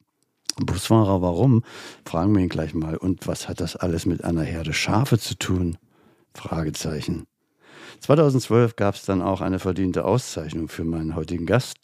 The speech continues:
Das soll er uns aber selbst erzählen, weil ich denke, darauf kann man stolz sein. Das gelingt nicht jedem Sportler.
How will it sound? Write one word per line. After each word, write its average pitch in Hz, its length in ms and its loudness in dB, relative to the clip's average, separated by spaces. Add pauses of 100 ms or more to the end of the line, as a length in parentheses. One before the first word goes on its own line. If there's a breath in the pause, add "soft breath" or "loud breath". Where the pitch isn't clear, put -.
Das 95 220 -2
soll 95 160 2
er 92 100 4
uns 85 140 0
aber 82 180 0
selbst 87 300 0
erzählen, 80 480 -2
weil 85 160 0
ich 87 120 -4
denke, 95 360 2 (500 loud breath)
darauf 90 380 2
kann 90 140 2
man 90 160 2
stolz - 420 0
sein. 98 320 4
Das - 340 -6 (300)
gelingt 87 420 -2
nicht 90 320 -4
jedem 82 320 -2
Sportler. 78 640 -6